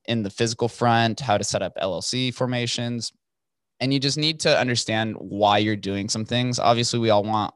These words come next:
our, our businesses and our journeys to be successful. But I, th-, I believe the stat is the average entrepreneur cycles through five to six different businesses before they find their success, whatever it may be.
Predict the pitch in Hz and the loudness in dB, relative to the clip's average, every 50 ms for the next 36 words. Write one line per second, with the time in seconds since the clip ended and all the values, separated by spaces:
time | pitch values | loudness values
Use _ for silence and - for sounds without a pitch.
0 | _ _ 101 104 101 104 - _ _ _ _ _ _ _ _ _ - 95 98 95 | _ _ -2 -2 -2 -4 -6 _ _ _ _ _ _ _ _ _ -4 -2 0 0
1 | 95 92 87 87 92 - _ - 127 120 117 107 98 90 - 117 110 110 98 101 | 0 0 -2 -4 -6 -6 _ 0 0 2 2 0 0 0 0 0 0 0 0 -2
2 | 98 95 95 92 - - 113 107 104 107 - - 87 87 92 - - - - - | -4 -6 -6 -6 -4 -2 -2 -2 -2 -4 -6 -6 -8 -6 -6 -6 -6 -4 -2 2
3 | - 120 120 - - - 92 92 87 101 - _ _ _ _ _ _ _ _ _ | 2 4 4 2 0 -2 -4 -4 -4 -6 -8 _ _ _ _ _ _ _ _ _
4 | _ _ _ _ _ _ - 104 104 - - - - - - - 117 107 - 123 | _ _ _ _ _ _ 0 0 2 2 0 -4 -6 -4 -4 -4 -2 0 0 0
5 | 147 175 180 180 147 - - 117 113 113 110 104 98 - - - - _ _ _ | 0 0 0 -2 -2 2 4 4 4 4 4 0 -2 -4 -6 -8 -8 _ _ _
6 | _ _ _ - 120 82 85 117 120 110 123 113 - - - 117 117 117 - - | _ _ _ -6 -2 0 2 2 2 2 0 -2 -4 -2 -2 -2 -2 -2 -6 -10
7 | - 107 104 104 104 107 104 101 101 - - 101 101 101 - 98 - - - 98 | -12 -10 -8 -6 -4 -4 -2 -2 -4 -2 -2 -2 -4 -4 -4 -6 -6 -6 -6 -8
8 | 95 - - - - 98 98 101 101 101 95 - - 101 - - 95 98 - - | -10 -10 -8 -4 0 0 2 2 2 0 -2 -4 -6 -4 -4 -4 -4 -6 -6 -8
9 | - 95 - 95 101 - - - 98 98 - 98 101 - - 92 90 98 - 90 | -8 -8 -8 -10 -10 -6 -4 -4 -4 -4 -4 -4 -4 -4 -4 -6 -6 -8 -8 -10
10 | 92 - 95 90 87 90 90 - - - 95 95 92 92 92 95 - - 90 90 | -6 -4 -4 -4 -4 -4 -6 -8 -6 -4 -4 -2 -2 -4 -4 -6 -6 -6 -4 -4
11 | 87 85 85 87 98 - - - 110 - - - 107 107 127 - - - - - | -2 -4 -4 -6 -6 -4 -4 -4 -4 -2 0 2 2 2 2 2 -2 -2 -4 -6
12 | - - - - 95 90 - 92 90 98 98 92 90 80 90 98 110 143 | -8 -10 -4 -4 -4 -2 -2 -4 -4 -4 -4 -6 -6 -6 -6 -4 -4 -6